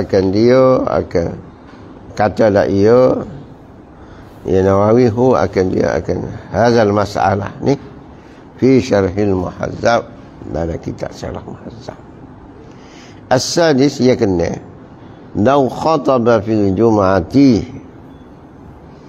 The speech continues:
jika berkhutbah la khunsa fil jum'ati, pada satu Jumaat. Au kana, atau adalah ia khunsa ni ahadil arba'i,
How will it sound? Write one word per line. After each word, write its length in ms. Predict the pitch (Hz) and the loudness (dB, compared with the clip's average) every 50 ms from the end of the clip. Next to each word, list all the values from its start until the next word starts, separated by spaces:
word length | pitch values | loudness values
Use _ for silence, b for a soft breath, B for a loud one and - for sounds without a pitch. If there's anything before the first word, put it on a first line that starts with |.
| B B B B B B - - | B B B B B B -18 -10
jika 400 | - - 101 95 - - 107 104 | -2 0 0 0 0 0 0 0
berkhutbah 560 | 98 98 92 - - 85 85 98 95 104 101 | 2 0 -2 -2 -4 -4 -4 -2 0 0 0
la 160 | 90 90 92 87 | 0 -2 -2 -2
khunsa 640 | 92 95 87 82 - - 120 120 123 123 113 - | -2 -2 -2 -2 -2 -2 0 2 2 2 0 -2
fil 320 | - - 98 90 85 80 78 | -4 -4 -4 -4 -4 -4 -2
jum'ati, 880 | 92 92 87 78 50 52 76 - - - 110 117 123 127 135 131 123 | -2 -2 -2 -2 -2 -4 -4 -6 -6 -6 -2 0 2 2 2 0 -2
pada 320 | 107 - 98 95 90 87 85 | -2 -2 -2 -2 -2 -2 -4
satu 320 | - 90 87 85 - 85 | -2 -4 -4 -4 -4 -6
Jumaat. 480 | 85 80 78 65 - - 69 - - - - - - - - - - - - - - - - - - - - - - - - - - B B B B B B B B B B B B B B - | -6 -4 -4 -6 -6 -6 -6 -8 -8 -8 -12 -18 -20 -20 -20 -20 -20 -20 -20 -20 -20 -20 -20 -20 -20 -20 -20 -20 -20 -20 -20 -20 -20 B B B B B B B B B B B B B B 0
Au 320 | 120 147 165 165 139 120 - - | 2 2 4 2 2 -2 -2 0
kana, 560 | 151 156 160 165 165 160 160 165 170 - 160 160 160 160 - - - - - - 165 - - - - - - - - - - - - - - - - - - - - - - - - - - - - - - - - - - - | 2 4 4 4 4 4 4 4 4 4 4 4 4 4 4 2 2 2 2 0 -2 -4 -8 -12 -16 -18 -20 -20 -20 -20 -20 -20 -20 -20 -20 -20 -20 -20 -20 -20 -20 -20 -20 -20 -20 -20 -20 -20 -20 -20 -20 -20 -20 -16 -6 -2
atau 400 | 113 120 123 120 - 156 160 165 | 0 0 0 0 2 2 4 4
adalah 400 | 117 135 135 127 131 123 123 123 | 4 4 4 2 2 2 2 2
ia 400 | 87 107 127 127 131 127 123 123 | 2 2 4 4 4 4 2 2
khunsa 560 | - 135 135 123 - - 131 123 107 101 104 | 2 2 2 2 2 0 2 2 4 2 2
ni 240 | 113 135 165 170 - - - - - - - - - - - - - - - - - - _ _ - B B B B B B - - 120 | 2 2 0 0 -2 -8 -16 -18 -20 -20 -20 -20 -20 -20 -18 -18 -18 -18 -18 -20 -20 -20 _ _ -20 B B B B B B -6 -2 -2
ahadil 560 | 117 104 110 127 131 131 123 123 117 110 107 | -2 0 2 0 2 2 4 4 4 4 2
arba'i, 880 | - 82 110 107 101 98 98 104 98 80 - 143 156 156 156 160 147 | 2 2 2 2 2 2 0 0 0 2 2 2 2 4 2 2 0